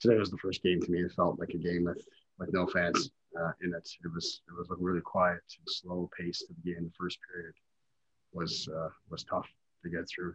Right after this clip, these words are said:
Just being on the bench, it just felt like one of those nights, and we were just trying to get something going.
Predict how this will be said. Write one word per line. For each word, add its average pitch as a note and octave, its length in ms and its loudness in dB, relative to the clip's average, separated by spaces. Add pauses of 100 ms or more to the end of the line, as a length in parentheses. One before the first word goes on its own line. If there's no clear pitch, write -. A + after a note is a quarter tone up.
Just - 220 -8
being E2+ 120 -2
on E2+ 240 -4
the F2 60 -2
bench, E2+ 280 0
it D#2+ 120 -4
just - 160 -6
felt F2 160 0
like E2 120 -2
one F2+ 140 4
of E2+ 60 4
those E2+ 200 0
nights, F2 320 2
and E2 100 -2
we E2 40 0
were E2+ 80 0
just E2 160 -4
trying F2+ 280 2
to E2+ 60 2
get - 220 -2
something - 340 -4
going. E2+ 380 0